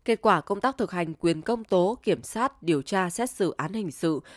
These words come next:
và thông tin về vụ việc khởi tố bắt tạm giam ông Lưu Bình Nhưỡng. Được biết, ông Lưu Bình Nhưỡng sinh năm một nghìn chín trăm sáu mươi ba, quê ở xã Hùng Dũng, huyện Hưng Hà, tỉnh Thái Bình, là tiến sĩ luật, nguyên là đại biểu Quốc hội khóa mười bốn, tỉnh Bến Tre.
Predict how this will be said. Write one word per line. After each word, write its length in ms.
và 100
thông 200
tin 280
về 140
vụ 220
việc 160
khởi 160
tố 240
bắt 200
tạm 180
giam 240
ông 160
Lưu 140
Bình 160
Nhưỡng. 300
Được 100
biết, 240
ông 180
Lưu 140
Bình 200
Nhưỡng 240
sinh 260
năm 120
một 60
nghìn 180
chín 180
trăm 220
sáu 220
mươi 40
ba, 300
quê 180
ở 100
xã 160
Hùng 300
Dũng, 240
huyện 180
Hưng 200
Hà, 220
tỉnh 220
Thái 140
Bình, 240
là 120
tiến 220
sĩ 160
luật, 220
nguyên 180
là 120
đại 120
biểu 200
Quốc 160
hội 200
khóa 200
mười 160
bốn, 280
tỉnh 260
Bến 160
Tre. 320